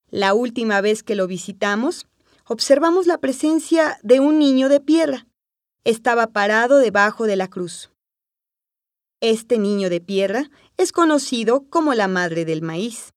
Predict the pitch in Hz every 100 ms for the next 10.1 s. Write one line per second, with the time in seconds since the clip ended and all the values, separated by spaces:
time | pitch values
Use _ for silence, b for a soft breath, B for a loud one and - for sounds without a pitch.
0 | _ _ _ _ _ _ _ _ 294 320
1 | 339 320 285 262 - 220 - 226 214 214
2 | 208 202 185 196 196 202 202 b b 202
3 | 196 - 208 214 208 196 196 180 - 220
4 | 226 247 262 254 226 214 202 180 175 175
5 | - 170 165 _ _ _ _ _ _ _
6 | _ 233 220 190 196 240 220 214 196 220
7 | 269 254 233 185 175 - 214 202 190 180
8 | 175 226 320 - - _ _ 233 220 196
9 | 196 196 185 175 180 190 190 262 269 -